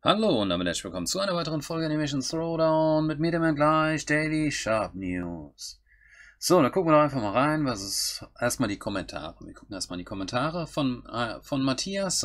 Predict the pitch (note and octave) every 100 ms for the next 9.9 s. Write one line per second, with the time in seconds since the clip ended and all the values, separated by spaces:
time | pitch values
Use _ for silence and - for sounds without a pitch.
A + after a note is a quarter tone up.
0 | G#2 C3 G3 - C3+ C3+ D#3+ G#3 - -
1 | - - - _ _ - - G2 G2+ B2
2 | D#3 C#3 C#3 D3 - C3 C3 C3 C3+ -
3 | C3 C#3+ D3 B2+ B2+ F#3 F#3 F#3 F3+ -
4 | D3+ D#3+ E3 E3 D#3+ D#3 C#3 D3 - -
5 | - C#3 - D3 C#3+ B2 C#3 C#3 A#2+ A2+
6 | A#2+ A#2 B2 - - - - A#2 A#2+ A#2+
7 | A#2 G#2+ G#2+ G#2+ - E2 D2 - B1 _
8 | _ _ _ _ _ _ _ _ _ _
9 | _ - G2+ F#2+ F2+ G2 G#2 D3+